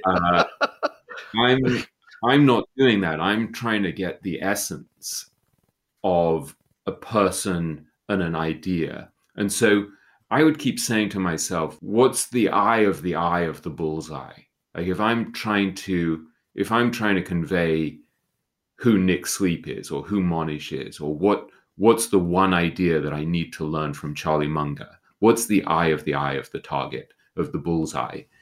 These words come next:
And so, for example, with someone like like Charlie Munger, who I write a chapter on, it's called Don't Be a Fool. I think, for me anyway, the, the, the essence of Charlie and what makes him so extraordinary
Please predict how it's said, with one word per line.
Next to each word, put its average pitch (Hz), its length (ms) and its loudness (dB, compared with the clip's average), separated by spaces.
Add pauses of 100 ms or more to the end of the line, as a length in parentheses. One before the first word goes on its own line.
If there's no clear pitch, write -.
(280)
And 98 200 2
so, 98 380 4 (320)
for 117 160 4
example, 107 360 4
with 90 160 2
someone 98 380 2
like 78 280 -4 (580)
like 87 180 0
Charlie 82 280 0
Munger, 101 340 2
who 82 100 -4
I 78 200 -2 (420)
write 87 220 0
a 73 60 -2
chapter 73 680 -6
on, 76 260 -4
it's - 140 -12
called 80 240 -2
Don't 85 180 2
Be 78 140 0
a 78 60 -2
Fool. 101 520 2 (720)
I 123 140 4
think, 131 380 2
for 123 120 4
me 113 520 6
anyway, 90 580 0
the, 90 200 -2 (160)
the, 95 340 -4
the - 220 -8 (140)
essence 110 560 -2
of 76 180 -4
Charlie 78 380 0
and - 100 -10
what 80 180 -6
makes 90 260 -2
him 82 160 -4
so 80 200 -2
extraordinary 85 800 0